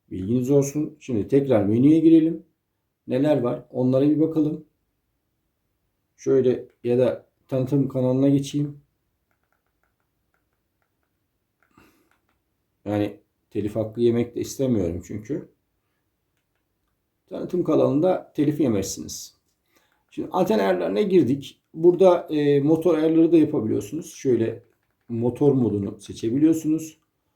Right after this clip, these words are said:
Motor mocu-, modu Dizek bir nokta iki ve yüsalsı destekliyor. Bilginiz olsun.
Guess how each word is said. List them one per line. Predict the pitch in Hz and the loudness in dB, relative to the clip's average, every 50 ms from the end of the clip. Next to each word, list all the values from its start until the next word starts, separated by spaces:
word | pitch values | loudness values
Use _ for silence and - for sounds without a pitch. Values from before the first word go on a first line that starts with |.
| _ _ _ | _ _ _
Motor | - 123 131 139 165 170 | -2 -2 2 4 4 4
mocu-, | 151 151 151 135 127 139 151 147 160 | 6 6 4 4 2 -2 -4 -2 2
modu | 151 143 139 143 160 160 160 - 147 | 2 4 4 6 4 4 2 0 0
Dizek | 139 143 147 147 135 147 147 135 131 143 | 2 2 4 4 2 2 0 0 2 2
bir | 151 143 135 | 4 4 4
nokta | 131 127 127 - - 160 147 | 2 0 -2 -6 -6 -4 -4
iki | - - 151 151 | -4 -2 -2 0
ve | |
yüsalsı | 139 123 120 - - 143 127 - - 175 156 | 2 2 0 0 0 -2 -2 -2 -2 -2 0
destekliyor. | 139 127 - - - 139 139 - 101 101 101 | 0 0 0 0 -2 -2 -2 -2 -2 -2 0
Bilginiz | 110 113 110 120 147 156 147 156 | 0 -2 0 2 2 2 2 2
olsun. | 160 160 156 - 160 160 185 - | 0 0 0 -4 -6 -8 -8 -10